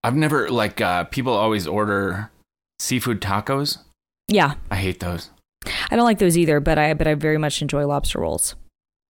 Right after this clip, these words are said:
Speaker 1: I will, uh, I
Speaker 2: 'Cause
Speaker 1: will
Speaker 2: it's just
Speaker 1: keep
Speaker 2: like a
Speaker 1: an
Speaker 2: hot dog
Speaker 1: eye out
Speaker 2: bun
Speaker 1: for
Speaker 2: full of,
Speaker 1: that.
Speaker 2: it's ju-, it's just like a hot dog bun full of, like, perfectly poached lobster meat. It's
Speaker 1: I could live with
Speaker 2: delicious.
Speaker 1: that. Uh, it seems weird, but I could live with it.
Speaker 2: Yeah, it's delicious. There's nothing better. So you're gonna be gone for a week, so that's good. Are you excited?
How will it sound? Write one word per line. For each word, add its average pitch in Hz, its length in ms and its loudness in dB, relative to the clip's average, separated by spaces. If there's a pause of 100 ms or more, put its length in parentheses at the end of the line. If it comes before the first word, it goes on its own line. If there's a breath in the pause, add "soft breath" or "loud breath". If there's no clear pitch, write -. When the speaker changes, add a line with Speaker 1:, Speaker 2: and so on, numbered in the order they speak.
(460)
Speaker 1:
I 101 80 0
will, 101 240 2
uh, 90 260 0
I - 320 -10
Speaker 2:
'Cause 240 80 4
Speaker 1:
will - 40 2
Speaker 2:
it's 240 100 2
just 240 120 2
Speaker 1:
keep 262 80 2
Speaker 2:
like - 20 0
a - 40 2
Speaker 1:
an 220 40 2
Speaker 2:
hot - 140 2
dog 226 140 4
Speaker 1:
eye - 20 0
out - 60 0
Speaker 2:
bun 208 140 2
Speaker 1:
for - 120 -4
Speaker 2:
full 208 80 2
of, 202 240 2
Speaker 1:
that. - 60 0
Speaker 2:
it's 185 120 0
ju-, 226 100 0
it's 202 160 0
just 240 140 0
like 269 140 -2
a 208 40 -2
hot 208 140 0
dog 208 160 -2
bun 185 220 0
full 180 220 0
of, 175 100 0
like, 160 140 0
perfectly 170 380 -2
poached - 400 -2
lobster 165 360 -2
meat. - 320 -6
It's - 220 -4 (180)
Speaker 1:
I - 20 0
could 202 180 2
live 175 120 2
with 123 100 0
Speaker 2:
delicious. - 20 -4
Speaker 1:
that. 127 260 -2 (140)
Uh, - 160 -12
it 147 200 -4
seems 160 340 0
weird, 127 260 0
but 143 120 0
I 135 80 0
could 139 100 -4
live 117 140 -2
with 117 120 -2
it. - 140 -6 (580)
Speaker 2:
Yeah, 202 300 2
it's 190 180 -2
delicious. - 460 -4
There's 165 200 -4
nothing 175 360 0
better. 165 380 -4 (480 loud breath)
So - 160 2
you're 202 120 4
gonna 208 100 2
be 202 100 2
gone 190 160 2
for 302 100 -2
a 294 80 2
week, 147 240 -2
so - 140 0
that's - 180 0
good. 156 260 2
Are 175 80 2
you 160 120 2
excited? 160 480 0